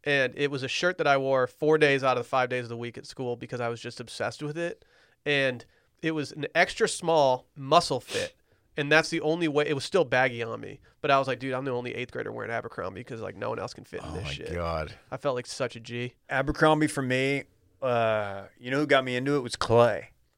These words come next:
Speaker 3: And it was when,
Speaker 1: Makes
Speaker 3: and, you, and
Speaker 1: sense.
Speaker 3: this will make
Speaker 2: Dude,
Speaker 3: sense
Speaker 2: you weren't
Speaker 3: because
Speaker 2: shit if you didn't have Abercrombie.
Speaker 3: Well, this is before they, like, pivoted, 'cause it was, it was, like, almost like Orvis. It was, like, an outdoor brand, like,
Speaker 1: Yeah.
Speaker 3: L L Bean type, and it was like, "Oh, Abercrombie. Okay, cool. This is, like, this is,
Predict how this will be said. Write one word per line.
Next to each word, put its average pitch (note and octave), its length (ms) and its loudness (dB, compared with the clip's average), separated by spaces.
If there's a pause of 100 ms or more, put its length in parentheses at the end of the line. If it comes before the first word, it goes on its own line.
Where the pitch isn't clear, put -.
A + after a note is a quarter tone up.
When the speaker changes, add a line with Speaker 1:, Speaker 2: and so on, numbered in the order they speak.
(100)
Speaker 3:
And B2+ 120 -2
it - 20 0
was C3+ 180 2
when, C3 320 0
Speaker 1:
Makes D3 60 -4
Speaker 3:
and, C#3+ 140 2
you, D3 80 4
and D#3 80 4
Speaker 1:
sense. D3 100 6
Speaker 3:
this E3+ 160 8
will G#3+ 80 10
make G3 160 4
Speaker 2:
Dude, C#3 160 6
Speaker 3:
sense D3 120 6
Speaker 2:
you C#3+ 80 12
weren't D3+ 200 10
Speaker 3:
because C#3+ 140 4
Speaker 2:
shit C#3 160 12
if A#2 80 2
you A#2+ 60 4
didn't G#2+ 120 2
have F2+ 100 0
Abercrombie. F2+ 440 -2
Speaker 3:
Well, D3 280 10
this D#3+ 240 2
is A#3 140 0
before E3 720 6
they, C3+ 400 2
like, A#2+ 400 2
pivoted, A2+ 500 0
'cause B2 140 -6
it C#3+ 60 2
was, C#3+ 180 -2
it F3 120 2
was, E3+ 180 -2
like, D3+ 160 0
almost D3+ 360 -2
like C3+ 220 2
Orvis. C3 480 0
It - 100 -8
was, B2+ 160 -2
like, C3+ 120 2
an C3 120 0
outdoor B2 800 2 (500)
brand, C3+ 460 4
like, B2 120 0
Speaker 1:
Yeah. C3+ 140 8
Speaker 3:
L C#3+ 80 10
L C#3+ 100 10
Bean C3 320 2
type, E3+ 300 4
and C3 80 -6
it B2+ 40 -4
was A#2+ 80 -6
like, A2 160 -4
"Oh, G2 160 -10
Abercrombie. G#2+ 600 -4
Okay, A2+ 280 -4
cool. C3 280 -4
This A#2+ 180 -4
is, B2 120 -8
like, A2+ 220 -4 (460)
this C3 160 -4
is, C3 140 -4